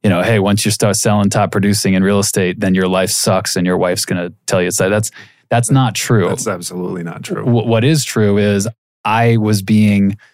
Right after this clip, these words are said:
Speaker 1: selfish and narcissistic with my resources and, and not realizing there's a better way to be a top producer,
Speaker 2: Well,
Speaker 1: right? So
Speaker 2: oh,
Speaker 1: that,
Speaker 2: so you
Speaker 1: that's
Speaker 2: just
Speaker 1: important.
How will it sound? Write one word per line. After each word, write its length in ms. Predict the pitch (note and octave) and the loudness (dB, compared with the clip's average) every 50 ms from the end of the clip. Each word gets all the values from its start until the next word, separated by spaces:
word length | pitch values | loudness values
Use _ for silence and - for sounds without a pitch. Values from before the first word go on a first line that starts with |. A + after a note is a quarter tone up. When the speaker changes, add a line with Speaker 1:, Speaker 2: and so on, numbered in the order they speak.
| _ _ _ _ - | _ _ _ _ -6
Speaker 1:
selfish 580 | - - - B2 A#2 G#2+ - C3 A#2+ A2+ A2 - | -4 0 2 2 0 2 2 2 2 2 2 2
and 140 | A2 G2+ G#2 | 2 2 2
narcissistic 760 | G2+ G2+ G2 G2+ F#2+ - - F#2+ F#2 - - F#2+ F2+ - - | 2 0 0 -2 -2 0 0 -2 -2 -2 -2 -2 -2 -2 -2
with 260 | F#2 F2+ - - - | -4 -4 -6 -4 -2
my 180 | A2 G2 F#2+ F#2 G2+ - - | 0 0 0 -2 -4 -2 0
resources 760 | G#2+ G#2+ G2+ G2 - G2 F#2+ F#2 - - F#2+ F#2 F#2 F2+ F2+ | 0 2 2 2 0 0 -2 -2 -2 -2 -2 -2 -2 -2 -4
and, 340 | F#2+ F#2+ F#2 F#2 F2+ F#2 G2 - | -6 -6 -4 -2 -2 -2 -2 -2
and 140 | G2+ G2 F#2+ | 0 0 2
not 260 | G2 G2 G2 F#2 - | 2 2 0 0 0
realizing 720 | G2+ G2+ G2 F#2+ F#2+ F#2 F#2+ E2+ G2+ F#2+ F#2 F2+ F#2 - - - - - _ _ _ _ _ _ | 0 0 0 2 0 0 0 0 -2 -2 -2 -2 -4 -6 -10 -16 -20 -20 _ _ _ _ _ _
there's 160 | - G#2+ G2+ G2 | -2 0 0 0
a 60 | G2 | 0
better 340 | F2+ B2 A#2+ A#2 A2 G2+ G2 | 0 2 2 2 2 2 0
way 760 | F#2+ F#2 F#2 F#2 G2+ A2+ A#2 G#2+ G2 F#2+ F2+ F2+ F#2+ G2+ G2+ - _ _ _ _ _ - | -2 -4 -4 -2 0 0 2 2 0 0 -2 -2 -4 -6 -8 -12 _ _ _ _ _ -2
to 80 | - A2 | 0 0
be 160 | G2+ G2+ F#2+ | 2 2 0
a 60 | F2+ | 0
top 240 | - - F2 - - | 0 -2 -2 -4 -6
producer, 540 | - F#2 - E2 - - - - - - - _ _ _ - | -8 -8 -8 -8 -6 -8 -8 -10 -12 -16 -20 _ _ _ -2
Speaker 2:
Well, 160 | A#2 A#2+ - | 0 0 0
Speaker 1:
right? 80 | F#2 - _ - | -2 -6 _ -4
So 120 | - B2+ B2 | 0 0 2
Speaker 2:
oh, 20 | |
Speaker 1:
that, 120 | G#2+ G2+ F#2+ | 2 0 0
Speaker 2:
so 120 | - A2+ | 0 0
you 40 | A#2 | 0
Speaker 1:
that's 120 | A2+ A2+ | 2 2
Speaker 2:
just 160 | B2+ A2+ - - | 2 0 0 -2
Speaker 1:
important. 300 | F#2+ F2+ F2 F#2+ G#2+ | -4 -4 -6 -8 -12